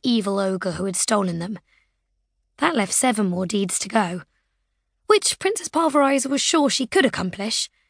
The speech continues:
especially since she now had Lucas and Dribble to help her. To an outsider, Dribble and Lucas probably didn't seem like they would be very helpful.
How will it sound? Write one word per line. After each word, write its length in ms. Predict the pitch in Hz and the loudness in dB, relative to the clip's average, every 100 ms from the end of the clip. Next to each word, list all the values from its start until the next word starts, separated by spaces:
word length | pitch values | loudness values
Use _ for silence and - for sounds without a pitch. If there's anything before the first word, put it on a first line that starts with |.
| _ _ _ - | _ _ _ -14
especially 440 | - 233 - 196 | -4 -4 -2 -4
since 300 | 180 208 220 | -4 -4 -4
she 220 | - 208 | -4 -2
now 240 | 196 208 208 | -2 -2 -2
had 200 | 180 185 | -2 -2
Lucas 440 | 202 226 214 - | 0 -2 -4 -4
and 100 | 185 | -2
Dribble 280 | 277 277 208 | 2 2 0
to 100 | - | -4
help 240 | 185 - | -6 -6
her. 160 | 202 226 - _ _ _ _ _ _ _ _ _ _ _ _ _ | -8 -10 -12 _ _ _ _ _ _ _ _ _ _ _ _ _
To 140 | - 339 | -4 2
an 100 | 320 | 6
outsider, 600 | 294 - 254 233 208 190 | 4 4 2 0 0 -2
Dribble 380 | 180 254 226 208 | 0 0 0 0
and 160 | 202 | 0
Lucas 340 | 220 240 214 - | -2 -2 -4 -6
probably 460 | - 214 202 202 | -6 -6 -4 -4
didn't 280 | 196 196 208 | -4 -4 -4
seem 260 | - 202 185 | -2 -2 -2
like 240 | 185 - | -4 -4
they 100 | 190 | -4
would 120 | 180 | -2
be 120 | 185 | -2
very 220 | 175 165 160 | -2 -2 -2
helpful. 560 | 165 185 - - - | -2 -2 -4 -12 -12